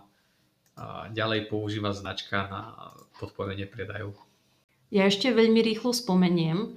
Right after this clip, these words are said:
Speaker 2: informácie, opäť moje obľúbené, bibliografické, aby sme boli tak presne odborní. A celý čas sme sa bavili o knižkách Harryho Pottera v slovenskom vydaní a z roku dvetisíc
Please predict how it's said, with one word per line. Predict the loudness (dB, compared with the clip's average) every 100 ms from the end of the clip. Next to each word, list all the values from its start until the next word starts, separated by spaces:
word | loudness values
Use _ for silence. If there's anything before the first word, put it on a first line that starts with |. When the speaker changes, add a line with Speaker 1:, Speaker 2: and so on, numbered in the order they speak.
| -16 -20 -4
Speaker 2:
informácie, | 0 4 4 4 2 2 2 2 2
opäť | 0 -2 0 4
moje | 4 2
obľúbené, | 2 6 6 8 6 4 4
bibliografické, | 2 6 8 8 6 4 0 -4 -2 0
aby | 2 2
sme | 2
boli | 4 4 4
tak | 2 -4 -2
presne | -2 -2 -8 -4
odborní. | -2 2 4 4 4 4 2 -10 -12 -4
A | 4 8 8 6 2
celý | 2 4
čas | 4 4 4
sme | 2
sa | 2
bavili | 4 4 4 4 6 4 2
o | 2 6 6 4
knižkách | 2 2 4 4 4 4 2 -4
Harryho | 4 6 6
Pottera | 0 0 4 6 4 2
v |
slovenskom | -4 2 6 6 6 4 2 2
vydaní | 2 2 4 4 2 2 0
a | -2
z | 0
roku | 0 0
dvetisíc | 0 2 2 2 -2 0 0 -2